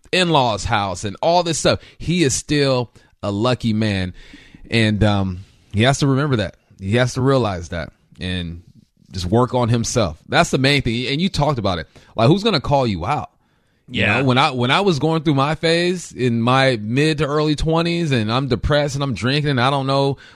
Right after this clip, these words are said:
Speaker 1: what I'm doing, man, my wife <laughs> sat me down and called me out like, "Look, what are you doing? You're gonna ruin your life." And because she was my partner and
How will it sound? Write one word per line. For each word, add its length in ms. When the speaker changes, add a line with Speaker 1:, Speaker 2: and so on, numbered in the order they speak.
Speaker 1:
what 240
I'm 200
doing, 380
man, 240
my 120
wife 300
<laughs> 460
sat 320
me 120
down 280
and 120
called 280
me 160
out 180
like, 160
"Look, 220
what 120
are 40
you 100
doing? 440
You're 100
gonna 160
ruin 440
your 180
life." 360
And 120
because 380
she 140
was 80
my 180
partner 460
and 260